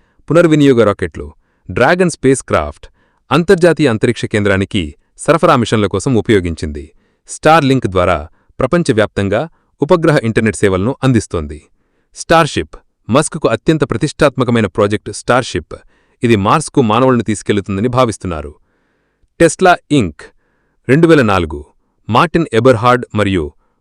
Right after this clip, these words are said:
మార్క్ టార్పెనింగ్ స్థాపించిన టెస్లా మోటార్స్లో మస్క్ ప్రారంభ పెట్టుబడిదారుడుగా చేరాడు మరియు రెండు వేల ఎనిమిదిలో సీఈఓగా అయ్యాడు. టెస్లా ప్రపంచంలో అత్యంత విలువైన ఆటోమొబైల్ కంపెనీగా మారింది. ఎలక్ట్రిక్ వెహికల్స్, బ్యాటరీ స్టోరేజ్ మరియు సోలార్ ప్యానెళ్లను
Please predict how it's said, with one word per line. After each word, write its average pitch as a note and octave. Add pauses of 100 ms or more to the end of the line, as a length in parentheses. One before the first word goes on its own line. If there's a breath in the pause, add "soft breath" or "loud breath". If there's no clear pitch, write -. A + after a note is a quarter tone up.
మార్క్ C#3
టార్పెనింగ్ C#3+
స్థాపించిన G#2+
టెస్లా G2
మోటార్స్లో G2 (320)
మస్క్ C#3
ప్రారంభ C#3+
పెట్టుబడిదారుడుగా G2 (100)
చేరాడు E2 (280)
మరియు G#2+
రెండు C3+
వేల C#3+
ఎనిమిదిలో F#2+ (120)
సీఈఓగా C#3
అయ్యాడు. D#2+ (400)
టెస్లా C#3+
ప్రపంచంలో C3+
అత్యంత D#3
విలువైన D3
ఆటోమొబైల్ A#2
కంపెనీగా G2+
మారింది. F2+ (380)
ఎలక్ట్రిక్ C#3+
వెహికల్స్, B2 (260)
బ్యాటరీ C#3+
స్టోరేజ్ G#2 (320)
మరియు G#2+
సోలార్ D3+
ప్యానెళ్లను A#2